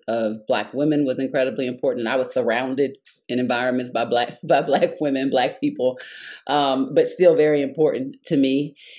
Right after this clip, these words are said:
And, but also reading the stories of people. So for the people who are not Black women, also for me, reading stories by people who are not within my cultural group specifically was also incredibly formative. So I still have memories of,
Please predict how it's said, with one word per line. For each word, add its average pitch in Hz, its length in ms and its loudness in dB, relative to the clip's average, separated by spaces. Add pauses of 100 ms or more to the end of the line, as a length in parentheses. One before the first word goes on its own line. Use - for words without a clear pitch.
(120)
And, 180 160 4
but 196 80 4
also 269 320 4
reading 240 280 2
the - 80 2
stories 185 360 2
of - 80 0
people. 185 220 -2
So 160 80 0
for 160 100 2
the 151 80 4
people - 220 0
who 175 100 4
are 147 60 2
not 151 260 0
Black 117 260 -4
women, 110 220 -6
also 185 460 0
for 175 120 2
me, 175 440 2
reading 160 180 2
stories 147 320 0
by 120 140 -4
people 135 280 -4
who 127 300 -4 (540)
are 143 120 2
not 170 320 2 (240)
within 143 300 0
my 135 120 0
cultural 120 420 -2
group 107 320 -4
specifically 110 840 -6 (320)
was 160 140 2
also 151 400 2
incredibly 117 520 -4
formative. 104 540 -6 (180)
So 135 240 2
I 135 140 0
still 160 340 0
have 131 180 -2
memories 123 560 0
of, 107 440 -2